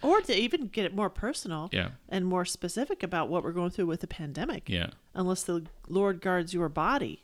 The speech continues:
Speaker 2: Yeah.
Speaker 1: everything that you're doing is in vain.
Speaker 2: That's true.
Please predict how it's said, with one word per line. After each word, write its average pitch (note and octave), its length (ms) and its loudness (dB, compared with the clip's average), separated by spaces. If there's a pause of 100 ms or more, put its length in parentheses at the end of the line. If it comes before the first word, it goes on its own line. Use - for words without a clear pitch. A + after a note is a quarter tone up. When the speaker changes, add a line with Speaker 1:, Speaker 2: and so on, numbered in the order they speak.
Speaker 2:
Yeah. F2 180 -2 (420)
Speaker 1:
everything G#3 400 2
that - 100 -2
you're B3 220 0
doing F3+ 500 -2 (640)
is F3+ 140 0
in E3 120 0
vain. A3 340 0
Speaker 2:
That's G2+ 120 0
true. D#3 240 4